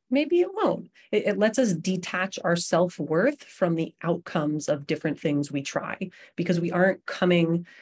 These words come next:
you know, it, it's not, "I'm gonna try this in my business. And if it works out the way I want, I'm a success. If it doesn't, I'm a failure."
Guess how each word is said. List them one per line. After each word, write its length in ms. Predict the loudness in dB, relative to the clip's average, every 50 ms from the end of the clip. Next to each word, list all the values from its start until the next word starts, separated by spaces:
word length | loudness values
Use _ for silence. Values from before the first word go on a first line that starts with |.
| _ -2
you 100 | 0 0
know, 140 | 2 0 0
it, 140 | -2 -4 -4
it's 180 | -4 -4 -2 0
not, 280 | 0 2 2 0 -2 -2
"I'm 80 | -2 0
gonna 140 | 0 0 0
try 320 | -2 -2 0 2 2 4
this 220 | 4 4 2 2 2
in 100 | 0 2
my 100 | 2 0
business. 520 | 0 -2 -4 -2 -2 -4 -4 -6 -6 -4
And 80 | -2 -2
if 100 | 0 0
it 180 | 0 -2 0 0
works 260 | -2 -2 -2 -2 0
out 180 | 0 0 2 2
the 80 | 0
way 160 | 2 4 4 4
I 80 | 2 0
want, 300 | 0 0 0 -2 -2 -2
I'm 140 | -2 -2 -2
a 40 | -2
success. 560 | -4 -8 -8 -2 0 0 0 0 -2 -4 -6 -8
If 80 | -8 -6
it 80 | -2 0
doesn't, 240 | 0 2 2 0
I'm 120 | 0 0 -2
a 40 | -2
failure." 460 | 0 0 -2 -2 -2 -6 -8 -10